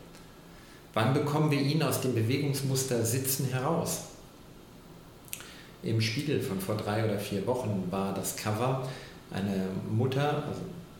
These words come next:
stilistisch dargestellt, die das Kind hinter sich herzieht, was aufs Handy schaut. Ich glaube, wir beide können uns auch nicht davon freimachen, wenn wir irgendwo warten,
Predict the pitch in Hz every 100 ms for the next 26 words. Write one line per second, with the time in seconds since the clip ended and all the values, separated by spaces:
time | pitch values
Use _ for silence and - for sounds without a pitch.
0 | - - - 101 120 - 110 - 113 117
1 | - 120 123 - 120 110 101 - 131 127
2 | 117 110 - - 113 113 - 127 117 113
3 | 110 123 139 117 - - - - - -
4 | - - - - - - - 117 110 110
5 | 107 107 110 117 117 110 - 131 - 113
6 | 110 101 - 101 113 135 139 123 110 110
7 | 104 98 98 104 - -